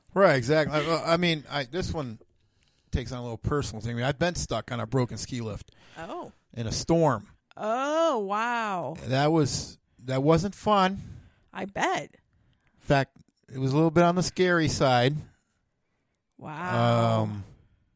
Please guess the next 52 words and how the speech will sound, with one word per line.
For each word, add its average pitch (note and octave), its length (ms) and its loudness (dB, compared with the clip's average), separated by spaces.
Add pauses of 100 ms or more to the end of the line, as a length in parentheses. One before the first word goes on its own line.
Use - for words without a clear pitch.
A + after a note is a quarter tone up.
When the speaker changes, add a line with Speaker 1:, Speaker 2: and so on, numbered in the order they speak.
(360)
Speaker 1:
but C#3 160 2
yeah, D3 160 2
so C#3+ 280 -4
I, C#3+ 120 -2
I've C3 80 -6 (260)
been G#3+ 180 2
on A#2 180 -4
that, A2+ 260 -4
so B2 260 -2 (720)
I C3 80 -8
didn't E3 220 2
like C3 440 -2
it. G2+ 160 -8 (640)
Speaker 2:
Oh A#3+ 120 -4
my D#4+ 180 -6
gosh. G3 480 -6
Speaker 1:
And A#2+ 120 -4
I B2 100 0
didn't, C3+ 360 -2
I C3 120 -6
don't C#3+ 240 -2
really C#3 240 4
like, C3+ 240 0 (120)
I C3+ 80 -8
don't C#3+ 220 -6
think D3+ 160 -4
I'd C3+ 140 -2
like C#3+ 160 -2
the C#3 100 -2
broken C#3+ 380 2
elevator C3 420 -2
Speaker 2:
So G#2 120 -2
a - 40 0
storm, - 300 2
Speaker 1:
either. - 80 -2
Speaker 2:
so G3+ 160 -4
it F#3+ 80 -8
was, F3+ 120 -8
like, F3 200 -10
blowing, G3+ 580 -6
like, F3+ 240 -12
you G3 120 -12
were F3+ 120 -10
swaying G3 640 -6
and G3 120 -6
stuff? B3 460 -6
And D#3+ 100 -10
Speaker 1:
Yeah, C3 280 0
because A#2 280 -10 (380)
at B2 160 -8
the - 60 -8
bottom, E3 480 -2